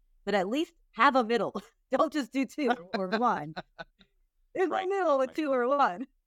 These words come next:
Speaker 2: Right, right. And then there's always a little nugget. I, maybe I shouldn't give it away, but what the heck?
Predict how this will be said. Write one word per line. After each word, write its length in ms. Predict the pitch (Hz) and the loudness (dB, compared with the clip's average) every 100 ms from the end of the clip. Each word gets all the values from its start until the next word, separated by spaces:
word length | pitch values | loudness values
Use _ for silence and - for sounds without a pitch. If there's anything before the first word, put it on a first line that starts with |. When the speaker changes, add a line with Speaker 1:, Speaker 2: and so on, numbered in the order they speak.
| _ _ _ _ _ | _ _ _ _ _
Speaker 2:
Right, 280 | 80 73 - _ | -10 -10 -12 _
right. 220 | 95 76 - _ _ | -12 -12 -16 _ _
And 160 | 123 131 | -4 0
then 100 | 147 | 2
there's 220 | 143 135 | 2 2
always 340 | 147 143 139 | 2 2 0
a 80 | 123 | -2
little 220 | 120 120 120 | -2 -2 0
nugget. 300 | 117 113 110 | 0 0 0
I, 180 | 110 - | 0 -2
maybe 300 | 101 110 101 | 0 0 2
I 60 | 87 | 0
shouldn't 260 | - 87 | -2 -4
give 100 | 87 | -4
it 40 | 78 | -6
away, 260 | 78 73 71 | -10 -12 -14
but 160 | 73 - _ _ _ | -16 -18 _ _ _
what 120 | 107 | -10
the 80 | - | -10
heck? 180 | - - | -14 -20